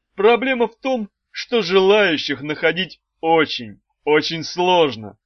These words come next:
добавил её муж. Нет-нет, тут в нашем подвале проклятий можно не бояться. Тут всё надёжно экранировано. Но все они обрушатся на вас,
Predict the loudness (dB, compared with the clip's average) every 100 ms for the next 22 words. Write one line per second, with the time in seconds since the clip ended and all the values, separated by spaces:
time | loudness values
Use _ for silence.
0 | _ -6 -2 0 0 -2 -4 -6 -6 -8
1 | -14 -18 -20 _ _ _ _ -14 -6 -4
2 | -4 -6 -14 -14 -16 _ _ _ _ _
3 | -6 -2 -2 -2 -4 -2 -2 -2 -6 -2
4 | -2 0 2 2 0 -2 -4 -4 -4 -4
5 | -2 -2 -2 -6 -10 -8 -10 -10 -14 -14
6 | -6 -4 -2 -6 -8 _ -20 _ _ _
7 | _ _ -4 -4 -8 -10 -4 -2 0 -4
8 | -4 -4 0 0 -2 -4 -4 -2 -4 -4
9 | -8 -8 -6 -8 -12 -18 _ _ _ _
10 | -16 -4 -2 -2 -4 -4 2 2 2 2
11 | 2 2 -2 -4 -6 -8 -8 -6 -4 -2
12 | -2 -4 _